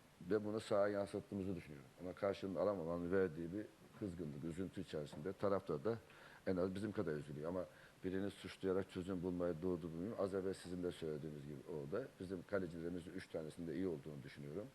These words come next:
Mert oynamadığı için büyük bir, e, Mert oynamadığı için bir, e, sıkıntısı var tabii yani uzun süredir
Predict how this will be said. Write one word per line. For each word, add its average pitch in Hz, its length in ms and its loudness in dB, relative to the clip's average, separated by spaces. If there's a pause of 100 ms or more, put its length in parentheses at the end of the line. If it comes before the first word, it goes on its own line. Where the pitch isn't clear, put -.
(680)
Mert 98 300 0
oynamadığı 95 480 2
için 71 380 -8
büyük 73 260 -8
bir, 73 80 -4 (360)
e, 71 60 -6 (2500)
Mert 98 300 0
oynamadığı 98 480 4
için 78 280 -6
bir, 78 80 0
e, 76 440 -6
sıkıntısı - 680 -4
var 78 180 4
tabii 78 240 -2
yani 78 220 -2
uzun 80 220 -6
süredir 76 460 -8